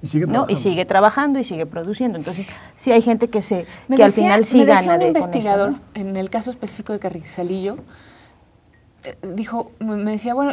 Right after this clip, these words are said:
Speaker 3: yo no, no creo que la minera haya, digamos, o que el, la transnacional haya impuesto el, el, ¿cómo se llama?,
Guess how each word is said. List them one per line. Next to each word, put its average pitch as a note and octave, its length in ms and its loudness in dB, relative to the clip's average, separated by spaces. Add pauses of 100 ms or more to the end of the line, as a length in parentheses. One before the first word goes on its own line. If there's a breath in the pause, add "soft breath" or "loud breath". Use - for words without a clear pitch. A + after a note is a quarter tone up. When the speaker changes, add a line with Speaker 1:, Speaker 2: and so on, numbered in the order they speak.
Speaker 3:
yo D#4 120 -4
no, E4+ 280 -4
no C#4+ 220 -2
creo B3+ 600 -2
que G3 360 -8
la F#3 180 -8
minera G3+ 720 -8
haya, F#3 240 -8
digamos, F3+ 440 -12
o E3+ 100 -14
que F3+ 320 -10 (240)
el, F#3+ 280 -12
la F#3+ 120 -8
transnacional G3 600 -10
haya G3+ 260 -10
impuesto F#3 800 -10
el, D#3 280 -10
el, E3+ 360 -8
¿cómo F#3 140 -8
se F3+ 60 -14
llama?, F3+ 220 -10